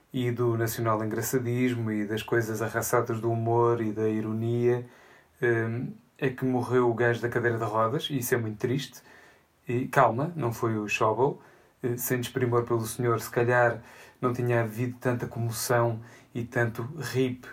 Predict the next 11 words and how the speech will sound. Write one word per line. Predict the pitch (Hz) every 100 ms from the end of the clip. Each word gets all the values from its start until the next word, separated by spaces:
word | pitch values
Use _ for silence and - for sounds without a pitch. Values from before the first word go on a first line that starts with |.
| - - - _
nas | 113 110
redes | - 120 120
sociais. | 123 113 117 117 127 147 - - - - -
Eh, | 139 135
quem | 139 160
morreu | 160 147 175
mesmo | 160 143 151
foi | 170 170 175 175
o | 170 165 170
Stephen | 160 160 160 156
Hawking, | 131 113 110